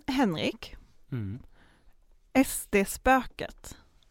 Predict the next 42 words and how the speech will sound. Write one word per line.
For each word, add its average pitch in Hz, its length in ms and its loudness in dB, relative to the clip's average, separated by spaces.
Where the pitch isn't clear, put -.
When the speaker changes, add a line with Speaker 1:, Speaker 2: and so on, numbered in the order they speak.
Speaker 1:
kommer 269 600 4
Socialdemok-, 185 840 2
alltså, 254 360 6
om 269 260 6
inte 262 160 4
Socialdemokraterna 214 600 4
nu 202 180 8
kan 277 440 6
kampanja 262 500 4
med 175 120 2
det 139 240 2
längre, - 720 2
Speaker 2:
Eller 254 200 0
Speaker 1:
vad 254 120 12
Speaker 2:
kan 240 100 8
Speaker 1:
ko-, - 140 6
vad 254 260 8
kommer 247 240 4
de 240 220 4
då 220 220 6
göra 220 580 6
nästa 180 520 4
val? 196 520 2
Speaker 2:
Nej, 233 80 0
men, 247 160 -2
nej, 185 140 -2
men 214 120 0
då 202 120 6
är 196 60 8
ju 185 200 -2
frågan 175 380 0
om 147 80 0
det 160 60 -2
inte 143 160 -4
blir 131 160 0
ett - 220 -6
spöke, 143 680 2
utan 131 400 -2
det 120 100 -4
blir 107 200 -2
liksom 101 360 -4
ett, 98 160 -8